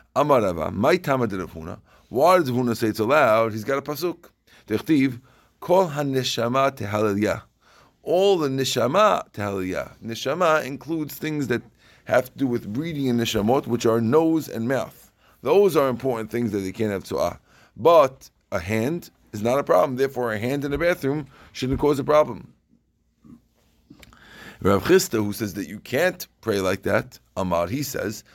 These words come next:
"Asur l'kol kriyat shema." My time, Rav Chisda, dechtiv, "Kal atzmotai tomarna Hashem mi chamocha." All of my, all of my bones will say, will say, s-, say to you, "Hashem mi chamocha, who is like you?" Which means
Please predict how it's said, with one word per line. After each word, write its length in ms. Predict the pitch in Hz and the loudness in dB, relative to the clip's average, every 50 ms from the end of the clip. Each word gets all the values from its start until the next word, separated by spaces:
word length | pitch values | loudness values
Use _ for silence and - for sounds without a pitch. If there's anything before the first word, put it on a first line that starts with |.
| - _ - | -10 _ -4
"Asur 280 | - - - 233 233 | -4 -2 0 0 0
l'kol 220 | 208 - - 143 135 | 0 0 0 -2 -2
kriyat 180 | - 123 104 | 0 -2 -2
shema." 200 | - 101 104 90 | 0 0 -2 0
My 160 | 101 139 151 151 | 2 2 2 2
time, 180 | - 127 117 | 2 -2 -2
Rav 120 | 113 101 90 85 80 - | -2 -4 -6 -8 -10 -12
Chisda, 260 | 92 101 - - 156 | -12 -12 -8 -8 -8
dechtiv, 520 | 143 127 113 - - - 190 180 180 147 131 - - - _ _ _ _ | -8 -8 -10 -12 -10 -8 -8 -8 -8 -10 -12 -18 -20 -20 _ _ _ _
"Kal 400 | - - 175 170 196 208 202 - | -6 0 2 4 4 4 4 2
atzmotai 840 | - - 135 139 135 - 131 131 123 131 139 151 143 143 135 135 135 | 0 0 0 0 0 -2 -4 -2 -2 0 2 2 4 4 4 2 -2
tomarna 720 | - 123 117 123 117 123 131 135 123 113 113 110 95 92 | -4 -6 -6 -4 -2 -2 -2 -2 -2 -4 -4 -4 -4 -4
Hashem 400 | 92 90 - 123 123 113 104 107 | -6 -6 -6 -4 -4 -4 -4 -4
mi 140 | 107 95 85 | -4 -4 -4
chamocha." 540 | - 82 95 104 110 101 - 78 67 - - - - - - - - _ _ - | -4 -2 0 0 0 0 -2 -4 -6 -8 -8 -14 -20 -20 -20 -20 -20 _ _ 0
All 440 | 143 190 226 240 240 220 196 165 127 | 4 6 8 8 6 4 2 -2 -4
of 180 | 127 131 117 | -6 -8 -6
my, 360 | 117 117 117 117 117 110 - - _ _ _ _ _ _ _ _ _ _ _ _ _ _ _ _ _ - | -6 -6 -6 -6 -6 -8 -12 -16 _ _ _ _ _ _ _ _ _ _ _ _ _ _ _ _ _ -4
all 280 | 120 143 156 160 147 120 | -2 0 0 0 0 0
of 120 | 113 110 | 0 0
my 200 | 107 107 101 104 | 0 2 0 0
bones 460 | 95 90 127 139 123 113 113 110 92 92 | 0 0 0 0 0 -2 -4 -6 -8 -8
will 160 | 95 98 101 | -6 -6 -6
say, 320 | - - 135 123 117 - - _ _ _ _ _ _ | -4 -2 -2 -2 -2 -2 -8 _ _ _ _ _ _
will 180 | - 110 113 107 | -4 -2 -2 -2
say, 420 | - - - - 139 143 147 135 - | -2 -6 -2 2 4 4 4 2 -2
s-, 280 | 120 - - - - - | -8 -12 -12 -12 -14 -12
say 260 | - - 143 151 160 | -8 -4 -4 -2 -2
to 60 | 143 139 | -2 -2
you, 120 | 143 135 | 0 0
"Hashem 400 | 127 120 120 - - 143 135 127 | 0 0 0 -2 -2 -2 -2 -2
mi 140 | 131 131 110 | -4 -6 -6
chamocha, 420 | - 117 123 131 127 120 101 107 113 | -6 -6 -4 -4 -4 -4 -4 -4 -4
who 160 | 127 123 117 | -2 -2 -2
is 100 | 95 90 | -2 -4
like 200 | 104 104 - - | -6 -6 -6 -6
you?" 100 | 104 90 | -6 -6
Which 260 | 78 76 82 - - | -6 -6 -8 -8 -6
means 380 | 139 151 135 135 139 135 - | -6 -4 -4 -4 -6 -8 -14